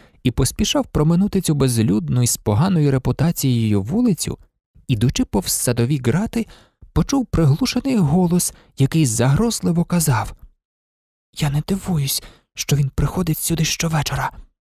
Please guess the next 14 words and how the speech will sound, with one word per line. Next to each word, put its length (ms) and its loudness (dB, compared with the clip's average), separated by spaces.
Перехожий 640 -2
перебіг 520 0
поглядом 560 0
навколо, 560 -2
не 160 2
побачив 520 0
нікого, 500 -2
не 120 4
наважився 520 0
зазирнути 540 0
в 80 -4
той 180 0
темний 400 2
куток, 540 -2